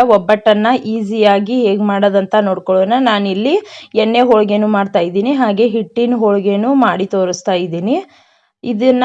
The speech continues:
ಬಿಗಿನರ್ಸ್ ಕೂಡ ಈಸಿಯಾಗಿ ಮಾಡ್ಕೋಬಹುದು. ಸರಿಯಾಗಿ ಅಳತೆಯನ್ನ ನಾನಿಲ್ಲಿ ಹೇಳ್ಕೊಡ್ತಾ ಇದ್ದೀನಿ. ರೆಸಿಪಿ ಸ್ಟಾರ್ಟ್ ಮಾಡೋಕ್ಕಿಂತ ಮುಂಚೆ ಯಾರೆಲ್ಲ ನನ್ನ ಚಾನಲ್ನ ಸಬ್ಸ್ಕ್ರೈಬ್ ಮಾಡ್ಕೊಂಡಿಲ್ಲ, ಪ್ಲೀಸ್ ಸಬ್ಸ್ಕ್ರೈಬ್ ಮಾಡ್ಕೊಳ್ಳಿ.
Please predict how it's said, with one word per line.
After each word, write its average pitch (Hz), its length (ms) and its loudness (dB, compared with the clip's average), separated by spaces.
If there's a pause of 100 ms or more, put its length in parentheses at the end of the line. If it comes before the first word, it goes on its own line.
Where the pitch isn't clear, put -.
ಬಿಗಿನರ್ಸ್ 247 540 0
ಕೂಡ 226 200 0
ಈಸಿಯಾಗಿ 214 760 0
ಮಾಡ್ಕೋಬಹುದು. 185 1000 0
ಸರಿಯಾಗಿ 208 600 2
ಅಳತೆಯನ್ನ 196 640 0 (180)
ನಾನಿಲ್ಲಿ 208 460 0
ಹೇಳ್ಕೊಡ್ತಾ 190 500 -2
ಇದ್ದೀನಿ. 175 440 -4 (640)
ರೆಸಿಪಿ 254 460 2
ಸ್ಟಾರ್ಟ್ 240 360 0
ಮಾಡೋಕ್ಕಿಂತ 240 460 0
ಮುಂಚೆ 226 340 -4
ಯಾರೆಲ್ಲ 214 460 2
ನನ್ನ 208 200 -4
ಚಾನಲ್ನ 214 420 -2
ಸಬ್ಸ್ಕ್ರೈಬ್ 208 540 -2
ಮಾಡ್ಕೊಂಡಿಲ್ಲ, 208 540 -2
ಪ್ಲೀಸ್ 214 400 -8
ಸಬ್ಸ್ಕ್ರೈಬ್ 202 540 -4
ಮಾಡ್ಕೊಳ್ಳಿ. 190 580 -2